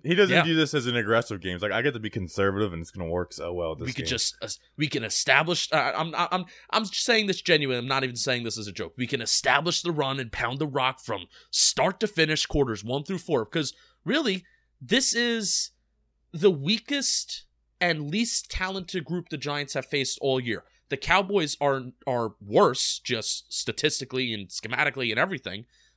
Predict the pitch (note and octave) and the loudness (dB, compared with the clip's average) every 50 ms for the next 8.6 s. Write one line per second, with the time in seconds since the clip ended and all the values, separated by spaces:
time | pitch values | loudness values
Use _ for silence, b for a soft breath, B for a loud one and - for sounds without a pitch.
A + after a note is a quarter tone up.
0 | _ _ - C#3+ C3 - - _ _ _ _ _ _ - - F3+ F3 G3+ G#3 F#3+ | _ _ 2 2 2 2 -2 _ _ _ _ _ _ -2 0 2 2 2 0 -2
1 | D#3+ - B2 A2+ A2 G2+ G2+ F#2+ - - A#2+ - - A#2 G#2+ A2+ B2 A2+ G#2 A2+ | -4 -4 0 0 0 0 0 -4 -6 -8 -8 -6 -6 -6 -4 -4 -4 -2 -2 -2
2 | B2 A#2+ A2 - - - B2 B2 A2 - _ _ _ _ _ - B2 A#2+ - B2+ | -2 -2 -2 -6 -8 -6 -6 -6 -6 -6 _ _ _ _ _ -4 -4 -2 0 -2
3 | A#2+ A#2 A2+ G2+ - G#2 A#2+ A2+ - - A2 - - A#2+ G#2+ G2+ G#2 - A2+ F#2+ | -2 -2 -4 -6 -8 -4 -4 -4 -2 -2 -4 -2 -2 -2 -2 -2 -4 -4 -4 -4
4 | E2+ - F#2+ F2+ F2 D#2+ - - - F#3 E3 C3 A#2+ - D#3 F3 G3+ F#3+ F#3 E3+ | -2 -4 -6 -6 -6 -8 -10 -2 2 4 4 4 6 4 4 4 6 6 6 6
5 | C3+ C3+ C3 A#2+ G2 A2+ A#2+ B2 A#2 A2 - B2 A2+ G#2+ G#2 G#2 - G#2+ G2 - | 8 8 6 6 8 8 8 8 6 4 2 0 0 0 0 0 0 0 2 2
6 | D3+ D#3+ D3 A#2 G2+ F#2+ G2 G#2+ G#2 G2 - - A#2 G#2 G2 F#2+ F#2 F2 E2 D#2+ | 4 4 4 6 6 6 6 6 6 6 4 0 0 0 0 0 0 -2 -4 -4
7 | E2 G2 F2 - D#2+ D#2 - - G#2+ F2+ G2 G#2 G2 F#2+ F2+ F2 E2+ E2+ - A#2 | -4 -4 -6 -6 -10 -8 -6 -6 -4 -4 -2 -2 -2 -2 -2 -4 -6 -4 -4 -4
8 | G#2+ - G#2 F2+ E2 E2+ E2 F2 E2 - F2+ F2 | -4 -4 -6 -6 -6 -6 -6 -8 -8 -10 -12 -14